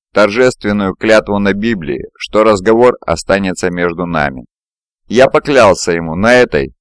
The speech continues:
кожаной книжке тем охотнее, что, как ты знаешь, не верю ни в Бога, ни в чёрта. А если бы во что-то и верил, то выбрал бы Будду. Но дело не в этом.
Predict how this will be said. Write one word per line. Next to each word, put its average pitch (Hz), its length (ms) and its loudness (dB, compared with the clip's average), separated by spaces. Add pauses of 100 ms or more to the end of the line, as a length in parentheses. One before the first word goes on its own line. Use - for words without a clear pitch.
кожаной 101 460 0
книжке 107 500 -4
тем 107 260 0
охотнее, 95 640 -2 (500)
что, - 320 0
как 123 220 -2
ты 131 120 0
знаешь, 120 500 0
не 101 200 -4
верю 113 300 2
ни 107 140 -2
в 95 120 -4
Бога, 104 320 2
ни 101 140 0
в - 80 -8
чёрта. 76 500 -4 (760)
А 107 140 4
если 135 280 2
бы 131 160 2
во 127 120 6
что-то 123 320 2
и 123 160 4
верил, 98 380 2 (140)
то 107 120 0
выбрал 104 380 2
бы 98 160 -2
Будду. 73 520 -8 (440)
Но 113 160 -2
дело 147 300 4
не 147 140 0
в 131 80 4
этом. 78 340 2